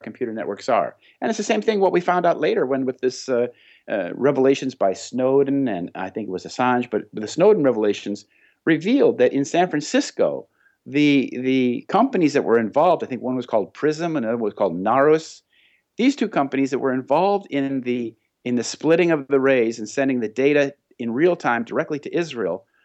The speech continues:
were both Israeli companies. So what we find is that, you know, at the highest level and the computer networks in this country, um, military and government, they're completely infiltrated and controlled by, um,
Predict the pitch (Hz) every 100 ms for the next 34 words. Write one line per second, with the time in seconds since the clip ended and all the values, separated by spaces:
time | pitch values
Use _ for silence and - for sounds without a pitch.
0 | - 180 156 - 147 151 165 165 196 269
1 | 185 - - - _ _ _ _ _ _
2 | 170 165 202 220 208 220 226 196 135 139
3 | 139 139 - 147 156 139 - 135 123 -
4 | 143 196 196 165 156 175 165 156 - 120
5 | 110 104 - 180 180 185 _ _ _ 151
6 | - 135 - 123 127 - 139 139 - 64
7 | - _ _ _ _ 123 113 107 101 -
8 | _ - 127 147 143 139 123 120 98 135
9 | 131 92 92 _ _ _ _ - 131 -
10 | - 165 104 123 131 - 127 117 113 117
11 | 113 104 107 - 127 123 120 104 95 76
12 | 85 _ _ _ _ _ 101 95